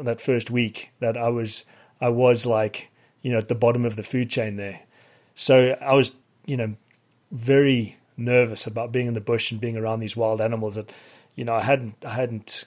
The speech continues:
kinda, like, spent time with. Uh, but I was really lucky to work with some really cool people who, who do it all the time, way more than I do. They work in conservation. And the, the one guy I went out with, Hugo, brilliant,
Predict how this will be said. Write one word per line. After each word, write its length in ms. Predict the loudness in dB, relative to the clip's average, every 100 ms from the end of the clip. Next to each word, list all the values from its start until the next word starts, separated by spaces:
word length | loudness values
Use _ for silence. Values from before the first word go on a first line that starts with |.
| _
kinda, 220 | -6 -4
like, 180 | -4 -4
spent 320 | -4 -4 -6
time 240 | -2 -2 -2
with. 220 | -8 -18 _ _ _ _ _ -2
Uh, 180 | 0
but 160 | 4 4
I 60 | 2
was 120 | 2
really 300 | 4 6 6
lucky 300 | 2 0 -6
to 140 | -4
work 220 | -4 -4
with 100 | -4
some 160 | -6 -4
really 200 | -4 -6
cool 220 | -2 -4
people 420 | 0 -2 -2 -8 -12 -20 _ _
who, 200 | -8 -6
who 220 | -2 -4
do 220 | 0 2
it 180 | 2 -2 -4
all 200 | -2 -2
the 80 |
time, 340 | -4 -4 -6 -4
way 140 | -4
more 180 | -4 -6
than 120 | -4
I 140 | -4 -4
do. 180 | -8 -14 -20 -20 -20 _
They 220 | -2 -2
work 300 | 2 2 2
in 80 | -6
conservation. 640 | -4 -6 -2 -2 -4 -6 -12
And 160 | -14 -14
the, 40 |
the 120 | -6
one 160 | 0 2
guy 100 | 4
I 40 | 4
went 240 | 0 -2
out 80 | -4
with, 100 | -2
Hugo, 380 | -2 0 -2 -4
brilliant, 500 | 4 6 6 2